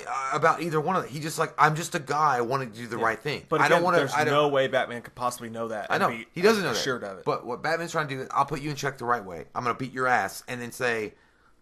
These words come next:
Speaker 1: 'Check me out. I'm better than you, okay? I'm Macho Man Randy Savage. You're Hulk Hogan. I whooped your ass.'" You're like, "No, you did." "But I did." But then, uh, Lex Luthor is like,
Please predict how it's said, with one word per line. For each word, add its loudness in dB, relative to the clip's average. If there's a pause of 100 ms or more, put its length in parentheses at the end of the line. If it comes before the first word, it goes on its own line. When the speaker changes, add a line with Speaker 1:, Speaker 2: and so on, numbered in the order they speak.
(140)
Speaker 1:
'Check -8
me -6
out. -6
I'm -2
better 0
than -10
you, -14
okay? -4
I'm -4
Macho 2
Man -4
Randy -6
Savage. -6
You're -8
Hulk -6
Hogan. 0
I -6
whooped -8
your -2
ass.'" -10 (580)
You're -8
like, -6
"No, -8
you -6
did." -12 (160)
"But 0
I 2
did." -2 (500)
But 2
then, -4
uh, 2 (400)
Lex -2
Luthor -2
is -4
like, 0